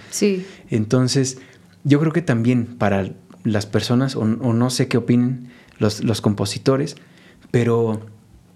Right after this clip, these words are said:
Speaker 2: el encierro también nos afectó un poco en la cuestión anímica, creativa.
Speaker 1: Sí, claro.
Speaker 2: Eh, porque de verdad necesitamos estar en contacto
Speaker 1: Ujú.
Speaker 2: con,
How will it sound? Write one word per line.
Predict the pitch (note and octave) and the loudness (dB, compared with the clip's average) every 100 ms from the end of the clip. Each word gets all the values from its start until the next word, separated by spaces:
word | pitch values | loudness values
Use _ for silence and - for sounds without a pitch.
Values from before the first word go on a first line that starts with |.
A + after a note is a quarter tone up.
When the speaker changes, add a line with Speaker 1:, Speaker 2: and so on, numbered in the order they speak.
| - - - - - | -20 -20 -20 -20 -4
Speaker 2:
el | A#2+ | 0
encierro | A2+ A2 C3+ D#3 | 0 0 0 2
también | C#3+ A#2 B2 | 2 4 2
nos | C3+ | 0
afectó | A#2+ G#2+ A2 A#2 | -2 -4 0 0
un | A#2+ | 2
poco | A#2+ A#2+ C3+ | 0 0 0
en | C3 | 0
la | A#2 | -2
cuestión | - - A#2+ A#2+ - | -6 -2 -2 -2 0
anímica, | A2 A2+ C3+ C#3 C3+ C3 C3 | 0 2 0 -2 0 -2 -2
creativa. | B2+ F#2+ - B2 A#2+ B2 | -2 -2 0 0 2 2
Speaker 1:
Sí, | A#2 | 0
claro. | G#2+ G3+ G3+ F#3+ F3 F3 | -2 -4 -4 -4 -6 -2
Speaker 2:
Eh, | G#2 G#2 G#2 G2+ G2+ G2 - - | 0 0 0 0 -2 -6 -18 -2
porque | A#2+ - A2+ | -2 2 0
de | |
verdad | A2 A2+ A2 C3+ | 2 2 2 2
necesitamos | D3+ C#3 A#2 G#2 - B2 D3 | 2 0 -4 -6 -2 0 0
estar | C3 - A#2+ B2 | -2 -2 -2 0
en | |
contacto | C3 - G#2 G#2 C3 F#3 D#3+ | 0 -2 -2 -4 -4 -2 -2
Speaker 1:
Ujú. | F#3 | 2
Speaker 2:
con, | A2+ G#2 | 2 2